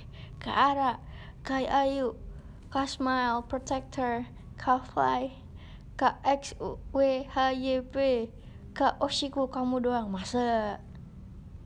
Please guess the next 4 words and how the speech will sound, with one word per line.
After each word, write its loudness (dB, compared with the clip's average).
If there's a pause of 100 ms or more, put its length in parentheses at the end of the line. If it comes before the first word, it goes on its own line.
Kak 0
Diki, 0
Tayang 2
Giseru. -2